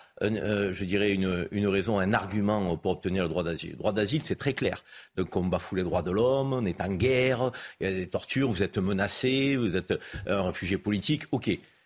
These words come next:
si ça n'est pas le cas d'une grande partie de ces gens-là, excusez-moi,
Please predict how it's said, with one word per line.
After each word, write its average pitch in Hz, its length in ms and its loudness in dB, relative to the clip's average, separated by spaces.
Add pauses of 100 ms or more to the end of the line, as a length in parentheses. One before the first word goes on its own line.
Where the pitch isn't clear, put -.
(120)
si - 300 0
ça - 140 2
n'est 135 140 2
pas 120 140 2
le 101 60 -2
cas 147 240 2
d'une 104 200 -2
grande 113 220 0
partie - 240 -2
de - 40 -4
ces 90 120 -2
gens-là, 127 420 2
excusez-moi, 170 580 -2